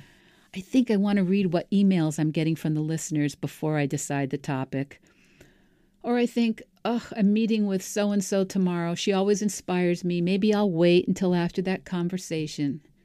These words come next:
So when I'm thinking those thoughts, I feel unready,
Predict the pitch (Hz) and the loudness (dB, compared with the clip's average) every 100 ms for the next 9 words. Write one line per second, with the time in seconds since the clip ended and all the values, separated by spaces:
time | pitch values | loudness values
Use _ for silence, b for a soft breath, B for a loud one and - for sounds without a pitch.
0 | _ _ _ _ _ _ _ - 190 190 | _ _ _ _ _ _ _ -6 -2 2
1 | 185 180 233 226 196 175 190 226 - 143 | 2 2 0 0 0 2 2 0 -4 -6
2 | 123 151 - - - _ _ _ _ _ | -6 -8 -12 -14 -16 _ _ _ _ _
3 | _ - 156 - 156 139 135 139 _ _ | _ -8 -8 -4 -4 -2 -4 -8 _ _
4 | _ _ _ _ _ _ - 165 165 151 | _ _ _ _ _ _ -2 0 0 0
5 | 139 170 226 | -2 -2 -4